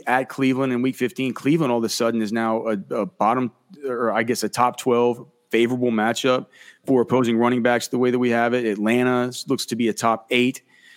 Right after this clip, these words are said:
uh, or top twelve matchup for opposing running backs. Arizona, of course, is, loo-, looks like it's gonna be a, a, a,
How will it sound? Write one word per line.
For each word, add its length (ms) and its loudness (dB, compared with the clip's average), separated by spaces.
uh, 280 0
or 100 -2
top 220 0
twelve 300 2
matchup 360 0
for 120 -2
opposing 320 0
running 180 0
backs. 400 0
Arizona, 540 2
of 80 -4
course, 320 -2
is, 160 -6
loo-, 240 -8
looks 160 -4
like 100 0
it's 120 -2
gonna 140 -2
be 140 0
a, 80 -2
a, 120 -6
a, 100 -4